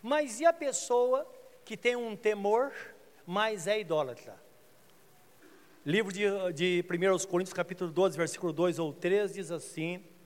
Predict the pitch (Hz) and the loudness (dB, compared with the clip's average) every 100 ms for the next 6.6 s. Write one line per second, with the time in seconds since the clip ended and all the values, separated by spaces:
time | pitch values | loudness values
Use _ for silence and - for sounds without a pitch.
0 | - - - - - - - 196 220 226 | -20 -20 -20 -20 -20 -14 -4 0 2 2
1 | 220 190 226 196 208 214 214 196 208 185 | 0 0 -6 -6 -6 -4 0 2 2 0
2 | 196 - 208 214 202 196 240 220 226 175 | -4 0 0 0 -4 -4 -4 -4 -8 -6
3 | 190 190 185 190 196 196 220 226 226 226 | -2 -2 -2 -6 -6 -6 -4 -4 -4 -6
4 | - 214 170 208 247 160 - - - - | -6 -6 -6 -10 -8 -12 -14 -20 -20 -20
5 | - - - - 175 185 214 214 170 175 | -20 -20 -20 -16 -10 -2 -2 -2 -2 -2
6 | - 190 208 190 - | 0 2 2 0 -8